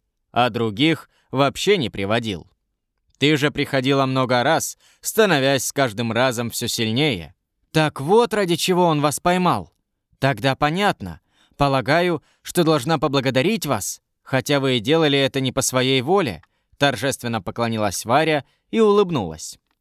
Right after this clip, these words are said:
«Зато я не выполнил твою просьбу. Я ничему не научил тебя даже ради собственного спасения», честно напомнил он. «Это не совсем так. Объяснения в человеческих книгах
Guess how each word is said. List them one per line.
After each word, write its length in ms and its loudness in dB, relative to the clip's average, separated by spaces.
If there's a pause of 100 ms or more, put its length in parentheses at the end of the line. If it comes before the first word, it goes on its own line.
(140)
«Зато 480 0
я 120 2
не 140 2
выполнил 540 2
твою 340 2
просьбу. 640 -2 (360)
Я 200 4
ничему 400 2
не 80 4
научил 540 2
тебя 260 2
даже 260 0
ради 220 -2
собственного 720 -2
спасения», 800 -2 (360)
честно 400 -2
напомнил 560 -2
он. 320 -4 (840)
«Это 240 0
не 120 0
совсем 440 -2
так. 380 -4 (720)
Объяснения 880 -2 (220)
в 60 -20
человеческих 800 -2
книгах 480 -2